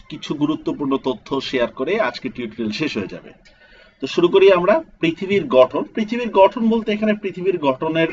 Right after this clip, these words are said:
গঠনের বিস্তারিত আলোচনা আমরা করছি না, আমরা কেবল পৃথিবী গঠনের যে গুরুত্বপূর্ণ উপাদানগুলো আছে সেগুলো নিয়ে আমরা কিছু আলোচনা করব।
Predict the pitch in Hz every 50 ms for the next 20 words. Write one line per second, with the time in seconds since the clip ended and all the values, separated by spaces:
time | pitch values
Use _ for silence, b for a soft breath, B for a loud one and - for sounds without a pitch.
0 | - 135 120 123 131 - - 165 156 131 120 135 135 - - 165 160 165 160 151
1 | 147 143 - - 143 127 120 123 - 135 117 104 - 135 143 196 302 B B B
2 | B B B B B B - 131 143 156 175 180 180 202 202 190 202 202 - -
3 | 185 175 170 190 175 180 175 143 139 135 - - 160 160 165 147 135 135 135 160
4 | 170 165 - - 160 143 151 151 147 147 139 120 143 143 139 143 147 151 135 139
5 | 139 143 139 131 - - 196 - - 175 156 151 160 165 170 165 170 170 160 156
6 | 151 202 208 - - 247 247 214 - 240 190 156 143 131 - - 120 107 95 85
7 | 92 90 - - -